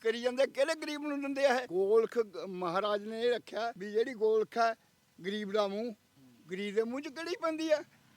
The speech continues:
ਇਹਦਾ ਤ-, ਤ-, ਅਮ, ਕੁਲ ਕੁਲ ਮੋੜ ਕੇ ਚੋਰੀਆਂ ਖਾਈ ਜਾਂਦੇ ਆ, ਭੈਣ ਨੇ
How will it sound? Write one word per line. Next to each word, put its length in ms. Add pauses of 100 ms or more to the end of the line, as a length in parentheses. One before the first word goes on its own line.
(140)
ਇਹਦਾ 220
ਤ-, 40
ਤ-, 600
ਅਮ, 320
ਕੁਲ 260
ਕੁਲ 140
ਮੋੜ 220
ਕੇ 200 (480)
ਚੋਰੀਆਂ 300
ਖਾਈ 220
ਜਾਂਦੇ 180
ਆ, 40
ਭੈਣ 320
ਨੇ 160